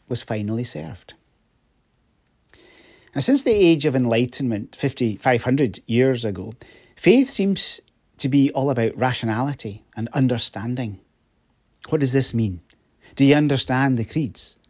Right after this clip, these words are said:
Do you know the catechism? Being a bear of little brain, as Winnie the Pooh says, I'd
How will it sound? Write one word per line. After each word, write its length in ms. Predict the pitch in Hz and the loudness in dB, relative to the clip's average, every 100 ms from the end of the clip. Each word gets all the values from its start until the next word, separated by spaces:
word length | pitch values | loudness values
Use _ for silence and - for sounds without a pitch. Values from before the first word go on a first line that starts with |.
| _ - | _ -8
Do 80 | - | 0
you 100 | 127 | 2
know 140 | 117 117 | 4 2
the 80 | |
catechism? 800 | 113 123 135 151 - 139 131 85 _ _ _ _ _ _ _ _ _ - - - - - - | -2 -6 -6 -8 -8 -8 -8 -10 _ _ _ _ _ _ _ _ _ -20 -20 -20 -20 -20 -6
Being 240 | - 254 294 | 4 6 6
a 60 | |
bear 580 | 196 143 151 175 131 117 - | 4 4 6 6 4 2 2
of 160 | 123 113 | 0 2
little 260 | 120 117 | 2 2
brain, 480 | 107 113 127 110 101 | 2 4 4 2 -2
as 380 | - 110 90 - | -2 -4 -4 -6
Winnie 200 | 120 107 | -2 -2
the 100 | 95 | -4
Pooh 260 | - 185 202 | -6 -4 -4
says, 520 | - - 160 - - _ _ _ _ _ - | -6 -8 -14 -14 -16 _ _ _ _ _ 2
I'd 420 | 214 269 220 | 4 4 0